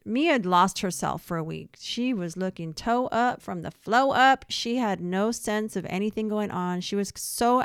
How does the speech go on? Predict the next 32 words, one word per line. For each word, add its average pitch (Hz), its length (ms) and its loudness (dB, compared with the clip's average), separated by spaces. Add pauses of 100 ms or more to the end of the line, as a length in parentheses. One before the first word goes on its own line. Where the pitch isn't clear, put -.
out 196 160 4
of 180 160 0
whack. - 320 -2
I 180 80 -2
was 185 120 -4
like, 175 220 -6
"Yeah, 175 140 -2
you 175 500 -2
would 160 140 -10
not 160 460 -6
make 151 160 -10
a 156 40 -8
good 160 180 -6
mom, 165 600 -8 (400)
especially 175 540 -8
a 165 40 -10
teen - 240 -12
mom." - 220 -14
She's - 160 -16
still 190 160 -10
nineteen. 156 480 -10 (1000)
So 185 440 0 (180)
that's 202 440 0
that. 170 680 -6
All 269 120 6
right. 202 220 4
Well, 247 280 6
so 262 180 0
we're 294 140 -2
talking 330 440 -4
today 185 420 -2
about, 175 480 -2